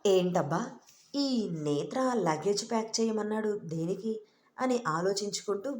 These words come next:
"సర్లే వస్తాడు కదా, అప్పుడు చూడొచ్చు, ఇప్పుడు ఏముంది తొందర?" అని అనుకుంటూ నేత్రకు ఇష్టమైన పకోడీలు చేయటానికి వంటగదిలోనికి వెళ్ళింది. కరెక్ట్గా గడియారం మరో గంట కొట్టినట్లుగా ఒక గంట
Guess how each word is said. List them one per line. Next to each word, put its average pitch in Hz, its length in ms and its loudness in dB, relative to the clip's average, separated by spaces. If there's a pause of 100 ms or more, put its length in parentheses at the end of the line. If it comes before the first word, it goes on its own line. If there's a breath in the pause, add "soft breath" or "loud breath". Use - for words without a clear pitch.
(360 soft breath)
"సర్లే 208 500 0 (240)
వస్తాడు 156 600 0
కదా, 214 260 2 (380 loud breath)
అప్పుడు 170 460 -2
చూడొచ్చు, 165 540 -2 (180)
ఇప్పుడు 180 260 -6
ఏముంది 180 360 -4
తొందర?" 202 440 0 (380 loud breath)
అని 226 180 2
అనుకుంటూ 196 600 0 (240 loud breath)
నేత్రకు 269 420 -2
ఇష్టమైన 202 480 -2
పకోడీలు 220 580 2
చేయటానికి 185 920 -4 (280 soft breath)
వంటగదిలోనికి 175 840 0
వెళ్ళింది. 175 520 0 (560)
కరెక్ట్గా 233 640 2 (320)
గడియారం 180 680 4
మరో 202 380 2
గంట 175 240 -2
కొట్టినట్లుగా 214 720 -2
ఒక - 220 -2
గంట 170 600 0